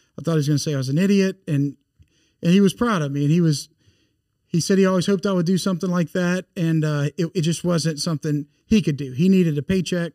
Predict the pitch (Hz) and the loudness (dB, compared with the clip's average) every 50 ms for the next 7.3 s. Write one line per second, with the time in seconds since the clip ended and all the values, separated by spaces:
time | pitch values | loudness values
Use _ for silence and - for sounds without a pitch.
0 | _ - 147 - 175 180 180 170 160 156 - - 165 160 156 147 135 127 - 160 | _ -18 -14 -8 -4 -2 0 0 0 0 -2 -2 -2 -2 -2 -4 -4 -4 -4 -2
1 | 165 170 170 160 131 143 151 151 156 156 - _ _ _ _ _ _ _ _ _ | -2 0 0 -2 -2 -2 -2 0 -2 -2 -4 _ _ _ _ _ _ _ _ _
2 | _ - 196 156 160 175 185 165 - 170 160 139 - 165 156 151 143 143 147 - | _ -2 2 2 4 2 2 -2 -4 -4 -4 -4 -2 0 0 0 0 -2 -4 -6
3 | _ _ _ _ _ _ _ _ - 185 214 233 226 196 214 214 214 208 180 - | _ _ _ _ _ _ _ _ -4 -2 0 0 0 2 2 2 2 2 0 -2
4 | 175 165 156 160 175 190 196 190 170 165 156 135 151 147 147 - 196 196 - 175 | -2 -2 0 0 0 0 0 0 0 0 -2 -2 -2 -4 -2 -2 -4 -4 -2 -2
5 | 160 175 180 196 185 160 180 180 165 - 175 170 156 - - - - _ _ - | -2 0 0 0 0 0 0 -2 -2 -2 -2 -2 -2 -2 -4 -10 -14 _ _ -6
6 | - 175 160 - - 147 160 170 160 - - 165 156 151 151 147 147 151 156 143 | -4 -4 -2 -2 -2 -2 -2 -2 -2 -2 -2 -2 -2 0 0 0 0 -2 -4 -6
7 | - _ 156 156 147 147 | -8 _ -4 -4 -4 -4